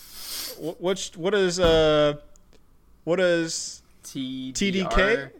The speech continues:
Speaker 1: T D K?
Speaker 2: T D K? Yeah, T D K.
Speaker 1: What does that stand for?" And he's like, "T D K.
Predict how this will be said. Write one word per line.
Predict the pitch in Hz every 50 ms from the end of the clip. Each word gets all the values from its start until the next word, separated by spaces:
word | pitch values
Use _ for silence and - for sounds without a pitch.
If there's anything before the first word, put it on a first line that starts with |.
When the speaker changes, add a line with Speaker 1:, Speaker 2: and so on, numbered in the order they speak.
| - _ -
Speaker 1:
T | - 185
D | 175 185
K? | 139
Speaker 2:
T | 185 196 233
D | -
K? | 123 123 127 131 135 - - - - _ _
Yeah, | - 104 101
T | - - 123
D | 110 110
K. | - -
Speaker 1:
What | 165 202
does | 196 165
that | 170 185 214 208
stand | - - 151 127 127 120
for?" | 123 127 113 107 - - -
And | 120 120 113
he's | 113 -
like, | 71 - -
"T | - - 131 127
D | 127
K. | 120 - 165 196 147 -